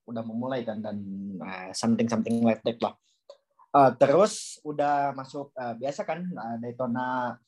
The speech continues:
hmm, the things of Daytona kan. Kalau, kalau kecelakaan kan suka bubar, bubar sebubar-bubar ya kan.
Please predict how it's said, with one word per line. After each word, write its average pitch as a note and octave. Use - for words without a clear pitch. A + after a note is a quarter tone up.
hmm, A#2
the C#3
things C#3
of B2
Daytona D3+
kan. D#3
Kalau, C3
kalau C#3
kecelakaan D3
kan G3+
suka C#3+
bubar, C#3+
bubar C#3
sebubar-bubar C#3
ya F#3
kan. D#3+